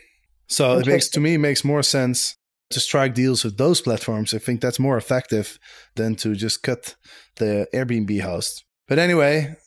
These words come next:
Speaker 1: enough of Amsterdam and Airbnb and, and those rules. Let's talk about something more fun and more
Speaker 2: <laughs>
Speaker 1: encouraging, because Airbnb has rolled out a pretty neat feature.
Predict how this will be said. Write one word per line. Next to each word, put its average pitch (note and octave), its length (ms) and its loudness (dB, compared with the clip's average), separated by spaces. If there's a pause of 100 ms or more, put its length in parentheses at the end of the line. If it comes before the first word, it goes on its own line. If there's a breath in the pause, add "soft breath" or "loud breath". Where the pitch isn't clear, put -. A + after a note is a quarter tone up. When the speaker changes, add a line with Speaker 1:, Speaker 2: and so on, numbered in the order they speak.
(120)
Speaker 1:
enough C#3+ 320 0
of C#3 280 -4
Amsterdam B2 600 -2
and A#2 240 0
Airbnb A#2+ 680 0
and, G#2+ 300 -2 (120)
and A2 140 -2
those A2+ 200 -2
rules. C3+ 400 0 (340 loud breath)
Let's - 400 -2
talk D3+ 220 0
about C#3 260 0
something C3+ 640 -2 (580)
more C#3 240 2
fun E3+ 400 0
and A#2 220 0
more C3+ 360 0
Speaker 2:
<laughs> D3 60 2
Speaker 1:
encouraging, D#3+ 720 2 (680 loud breath)
because C3+ 380 0
Airbnb C#3+ 560 0
has B2+ 220 -2
rolled C3+ 340 0
out B2+ 380 0
a A#2 520 0 (100)
pretty F#3 200 -2
neat C#3+ 360 0
feature. B2 600 -4